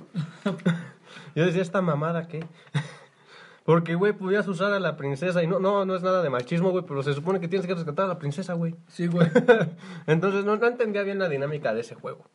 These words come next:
Speaker 1: Pero bueno, al, al punto al que quiero llegar es que las generaciones actuales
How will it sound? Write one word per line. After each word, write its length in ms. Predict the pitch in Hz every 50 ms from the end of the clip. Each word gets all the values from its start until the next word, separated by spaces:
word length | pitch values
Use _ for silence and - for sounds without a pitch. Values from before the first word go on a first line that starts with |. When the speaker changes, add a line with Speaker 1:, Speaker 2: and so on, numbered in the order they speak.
| _ _ _ _ _ _ _
Speaker 1:
Pero 220 | - 165 175 190 190
bueno, 200 | 220 220 214 202
al, 120 | 185 180
al 100 | 180 175
punto 200 | 175 208 208 214
al 40 | 208
que 120 | 208 202 202
quiero 120 | 208 208
llegar 300 | 208 196 196 202 214 247 - - _ _ _ _ _ _ _ -
es 140 | 151 147
que 400 | 151 - 170 170 165 160 147 160 - - _ _ _ _ _ _ _ _ _ _ _ _ _ _ _ _ _ _ _ _ - -
las 220 | 147 143 147 143
generaciones 640 | 147 160 151 156 156 156 156 151 175 165 175 175 170
actuales 600 | 175 170 170 - 185 180 175 175 170 170 - -